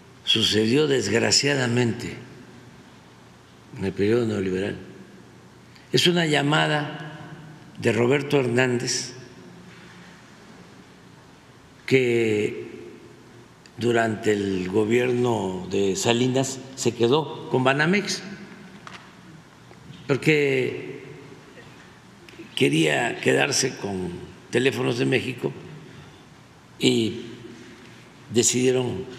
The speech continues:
entregar Teléfonos de México o presentó mejor oferta Carlos Slim.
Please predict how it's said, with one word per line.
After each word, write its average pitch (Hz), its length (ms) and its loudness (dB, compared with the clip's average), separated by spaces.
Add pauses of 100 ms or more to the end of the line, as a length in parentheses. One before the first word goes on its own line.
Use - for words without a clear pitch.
entregar 113 880 -2
Teléfonos 110 480 2
de 120 80 2
México 120 560 0
o 107 600 2 (580)
presentó 98 440 2
mejor 117 320 2
oferta 107 800 -2
Carlos 113 380 0
Slim. 123 420 0